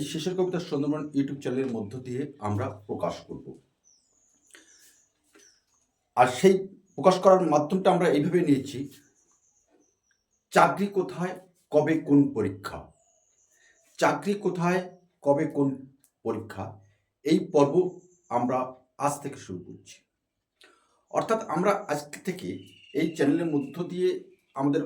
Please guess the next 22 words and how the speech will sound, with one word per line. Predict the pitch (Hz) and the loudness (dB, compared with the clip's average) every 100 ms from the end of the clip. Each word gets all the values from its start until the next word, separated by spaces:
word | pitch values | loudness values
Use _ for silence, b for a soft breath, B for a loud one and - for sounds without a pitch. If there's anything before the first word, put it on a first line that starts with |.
| 139 | 0
অগন্তি | 143 190 190 190 - | 2 2 0 -4 -6
ছাত্রছাত্রী | 139 - 170 165 160 - 165 170 - _ _ 120 | -8 -8 -10 -8 -10 -8 -6 -6 -10 _ _ -6
এবং | 120 131 127 - 135 | 0 0 -2 -8 -4
অভিভাবক | 170 143 156 156 170 - - - - - 123 | -2 0 -2 0 -2 -4 -16 -20 -20 -8 -4
এবং | 135 131 143 | 0 0 2
যারা | 139 139 - | 2 2 2
পড়াশুনো | 139 147 - 151 - - b b b b - | -2 -2 -4 -6 -6 -12 b b b b -2
সবে | 165 208 - | 2 2 2
ছেড়ে | 165 151 | 2 2
দিয়েছেন | 143 135 131 127 127 135 B B - | 2 0 -2 -4 -4 -6 B B 2
তাদের | 131 180 180 - | 4 6 4 0
জন্যে | 139 123 131 - 120 | -4 -2 -6 -6 -2
আমরা | 120 120 117 - _ _ _ - 156 | 0 0 -2 -6 _ _ _ 0 2
এই | 175 - | 2 0
খবরটি | 127 131 - 175 180 - - | -4 -4 -8 -10 -10 -12 -8
আমরা | - 139 - | -4 -4 -4
প্রকাশিত | - 113 107 - 95 87 | -8 -6 -6 -6 -12 -10
করব। | - - b b b b b - | -14 -18 b b b b b 2
তো | 147 143 156 | 2 4 0
আজকে | - 226 214 | 2 2 4
আমরা | - 180 | 2 -2
প্রথমে | 175 202 190 | -2 0 2